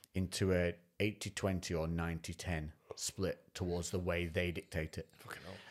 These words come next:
Speaker 1: Without these people knowing that they're fucking with it. They think they're on just a Google test or something.
Speaker 2: Yeah.
Speaker 1: And so without them even knowing they've been manipulated,
Speaker 2: Just unconsciously
Speaker 1: they are
Speaker 2: manipulating the
Speaker 1: swayed.
Speaker 2: Yeah.
Speaker 1: And so that's the power of Google with everything.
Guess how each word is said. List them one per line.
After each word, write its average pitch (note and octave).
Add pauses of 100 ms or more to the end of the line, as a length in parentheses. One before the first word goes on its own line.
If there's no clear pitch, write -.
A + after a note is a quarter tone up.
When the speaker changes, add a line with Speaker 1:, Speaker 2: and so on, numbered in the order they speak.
(240)
Speaker 1:
Without A2+
these A#2
people G#2+
knowing G2
that F2
they're F#2+
fucking F#2+
with F2
it. E2
They G#2
think A2+
they're F#2
on F2+
just -
a F2
Google F2
test -
or D2+
something. D#2+
Speaker 2:
Yeah. F#2 (580)
Speaker 1:
And F#2+
so -
without A2
them A#2+
even C#3+
knowing A#2+
they've F#2
been F#2+
manipulated, F#2+
Speaker 2:
Just F#2
unconsciously F2+
Speaker 1:
they G#2+
are G2+
Speaker 2:
manipulating E2
the G#2
Speaker 1:
swayed. F#2+ (260)
Speaker 2:
Yeah. F#2+
Speaker 1:
And G#2
so G#2+
that's A#2+
the -
power G#2
of F2
Google G2
with E2
everything. F#2